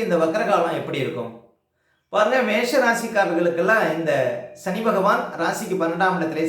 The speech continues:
சஞ்சாரம் செய்து கொண்டிருக்கிறார். ரெண்டாயிரத்தி இருபத்தைந்து ஜூலை பதிமூன்றாம் தேதியிலிருந்து நவம்பர் இருபத்தி எட்டாம் தேதி வரையும் கிட்டத்தட்ட ஒரு நாலரை மாசம், நூத்தி நாற்பது நாட்கள் பாருங்க,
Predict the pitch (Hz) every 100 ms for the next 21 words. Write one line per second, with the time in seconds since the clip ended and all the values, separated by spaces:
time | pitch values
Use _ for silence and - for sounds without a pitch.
0 | 160 160 165 156 143 135 143 135 131 139
1 | 185 - - - - _ _ _ _ _
2 | _ _ - 190 240 262 254 247 - 196
3 | 208 226 220 190 185 226 226 - - -
4 | - - 165 190 220 233 202 185 160 160
5 | 160 151 202 208 156 196 214 196 160 165
6 | 208 226 190 185 165 156 139 127 135 160
7 | 143 - - - 180 165 202 226 165 139
8 | 156 190 175 156 160 170 170 139 185 180
9 | 180 151 143 135 135 151 190 190 143 131
10 | 127